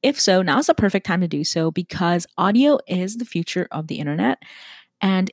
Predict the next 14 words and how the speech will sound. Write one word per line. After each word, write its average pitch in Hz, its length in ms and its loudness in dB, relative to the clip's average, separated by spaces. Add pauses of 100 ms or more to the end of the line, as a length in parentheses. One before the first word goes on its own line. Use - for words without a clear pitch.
Anchor 262 300 6
is 240 180 4
a 214 60 0
perfect - 360 -2
place 175 220 -4
to - 80 -4
do 165 180 0
it. 185 160 0
So 165 520 0
Anchor 226 400 6
is 190 180 -2
a - 40 -8
podcasting 220 680 -2
platform 175 640 -2